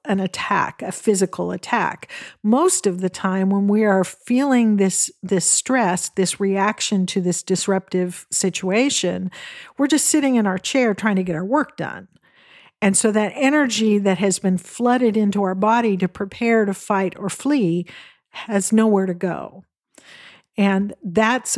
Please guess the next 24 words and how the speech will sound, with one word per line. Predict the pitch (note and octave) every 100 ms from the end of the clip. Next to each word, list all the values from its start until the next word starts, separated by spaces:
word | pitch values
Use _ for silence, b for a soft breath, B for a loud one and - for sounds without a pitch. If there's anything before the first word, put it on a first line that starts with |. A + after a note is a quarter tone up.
| -
what | F#3+ G3+ F#3+ -
results | G3+ F#3+ F3+ F3+ - - - A#3+
in | G3
this | F#3 F3
stress. | - - G3+ E3+ - - - - _ _ _ _ _ _ _ _ _ _ B B B
As | - F3+ -
just | G#3+ -
a |
reminder | G3 F#3 F#3 G3+ A#3 A3+ F#3+
from | G3+ G3
when | G3
we | F#3+
talked | F#3+ G#3+ F#3+ -
about | G3 F#3+ F#3
it | F3+
a | F3+
long | F#3 G#3
time | G3+ A#3 A#3
ago, | A3 F#3 F3
if | F3 -
you've | F#3+
heard | - G3+ F#3
that | E3+
episode, | F#3+ G#3+ A3+ - F3+ E3+